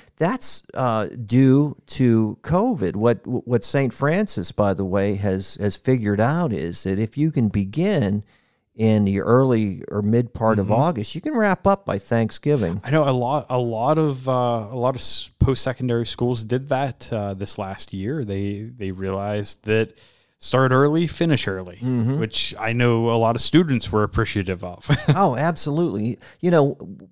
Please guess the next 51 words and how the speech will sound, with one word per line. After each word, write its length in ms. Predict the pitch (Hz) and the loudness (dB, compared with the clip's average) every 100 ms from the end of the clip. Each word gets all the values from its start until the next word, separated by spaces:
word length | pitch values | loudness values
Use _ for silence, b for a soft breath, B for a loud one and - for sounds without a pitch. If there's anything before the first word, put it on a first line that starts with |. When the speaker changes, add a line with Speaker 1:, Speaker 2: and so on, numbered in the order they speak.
| _ | _
Speaker 1:
when 280 | 156 147 - | 0 0 0
you 80 | 131 | -2
see 240 | - 233 | 2 2
that 240 | 160 131 98 | 6 4 4
date 220 | 123 110 | 2 2
approaching, 560 | 98 - 190 165 110 | 0 2 2 2 0
you're 80 | 95 | 0
like, 180 | 95 104 | -2 -2
"Oh, 340 | 123 139 110 95 | 0 2 2 2
no, 480 | 98 117 123 95 90 | 0 0 2 0 0
oh, 200 | 117 101 | 0 2
no." 200 | 117 113 | 2 0
But 160 | 131 | -2
you 80 | 175 | -4
realize 560 | 220 262 165 90 85 - | -2 2 2 2 0 -4
that 140 | 107 | -4
that 200 | 165 170 | -4 -2
is 180 | 180 143 | -2 -2
beneficial, 760 | - 135 113 - 170 - 98 | -2 0 -2 -2 -4 -4 -6
because 460 | 90 110 - 117 - b b b | -6 -6 -2 -4 -4 b b b
the 100 | 135 | -6
way 240 | 143 220 | -2 -2
it 80 | 285 | -2
went 260 | 156 165 160 | 0 0 2
before, 480 | 120 - - 185 110 | -2 -4 -2 0 2
the 80 | |
way 160 | 117 151 | 0 -2
Saint 380 | 143 147 131 104 | -2 -2 -2 -4
Francis 560 | 160 196 214 - - | -4 -4 -6 -8 -8
worked, 260 | 87 90 - | -4 -4 -4
and 80 | 95 | -4
a 60 | |
lot 260 | 101 127 165 | -2 -2 -4
of 80 | 175 | -4
schools 580 | - - 95 92 98 - | -6 -4 -4 -2 -4 -2
that 120 | 95 | -2
have 140 | 90 | -2
changed 680 | - - 143 180 185 139 - | -6 -4 -4 -2 -4 -6 -8
that, 360 | - - 90 _ | -10 -8 -12 _
it 80 | - | -10
seemed 340 | - 196 160 | -4 -2 0
a 60 | 117 | -2
little 400 | 131 202 226 135 | 0 0 0 0
bit 560 | 123 107 - - 98 | 0 -2 -4 -20 -8
dumb 340 | 160 185 202 110 | -4 0 0 0
in 140 | 104 | -2
retrospect. 840 | 120 175 - 92 92 - 104 120 - | -2 -4 -4 -6 -4 -4 -4 -4 -6
And 80 | |
forgive 420 | - 131 180 208 143 | -4 -2 2 2 2
me, 240 | 113 90 | 0 0
a-, 180 | 101 | -2